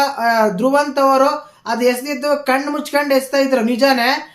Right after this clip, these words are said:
ಆದ್ರೆ ಅವರು ಸ್ವಲ್ಪ ಕಣ್ಣು ತೆರ್ಕೊಂಡೇ ಹೋ-, ಎಸ್ತಾ ಇದ್ರು ಅದು ರಿಂಗ್. ಯಾಕೆಂದ್ರೆ ಯಾರು almost all ಯಾರು ನಮ್ಮ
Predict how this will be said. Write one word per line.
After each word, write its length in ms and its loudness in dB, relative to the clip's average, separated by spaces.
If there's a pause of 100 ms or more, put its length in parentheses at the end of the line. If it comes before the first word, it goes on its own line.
(140)
ಆದ್ರೆ 440 2
ಅವರು 260 2
ಸ್ವಲ್ಪ 260 -2
ಕಣ್ಣು 480 -2
ತೆರ್ಕೊಂಡೇ 400 0
ಹೋ-, 320 2
ಎಸ್ತಾ 260 -2
ಇದ್ರು 240 2
ಅದು 160 2
ರಿಂಗ್. 440 -2 (220)
ಯಾಕೆಂದ್ರೆ 840 0 (220)
ಯಾರು 180 2
almost 920 2
all 220 2 (440)
ಯಾರು 180 2
ನಮ್ಮ 180 -2